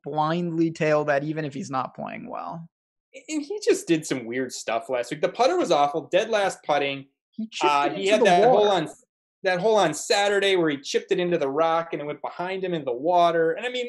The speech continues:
Speaker 2: look, he was never going to contend or have a great tournament, but it wasn't as bad as it looked, I don't think. And,
Speaker 1: Mm.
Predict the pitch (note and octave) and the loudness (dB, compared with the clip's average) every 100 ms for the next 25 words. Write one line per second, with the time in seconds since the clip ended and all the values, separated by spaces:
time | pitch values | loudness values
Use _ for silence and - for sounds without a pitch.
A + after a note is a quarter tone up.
0 | - A#3+ F3 A2+ - E3 F3 A3+ C4+ G#3 | -8 0 2 2 -4 -20 -10 -6 -4 -2
1 | A3+ A3 G3 F3 D3+ E3+ D#3 C3+ C3+ - | 2 2 2 -2 0 0 0 -4 -10 -12
2 | A#2 - C#3 C3 B2 - B2+ B2 C3 A#2+ | -14 -8 -8 -8 -12 -10 -6 -4 -4 -4
3 | A#2+ G#2+ A#2 G2 - _ - D#3+ F#3 C#3 | -6 -8 -14 -16 -20 _ -4 4 4 4
4 | E3+ E3 A3 G3 E3+ C3+ B2+ C3+ B2+ B2 | -2 0 0 0 -2 -4 -2 0 0 -2
5 | A2+ G#2 A2+ A#2 F2+ _ _ _ _ _ | -6 -12 -14 -14 -14 _ _ _ _ _
6 | _ _ _ C3+ B2 A2 - G#2+ G2+ - | _ _ _ -8 -8 -8 -12 -12 -12 -6
7 | E3+ - | -4 -4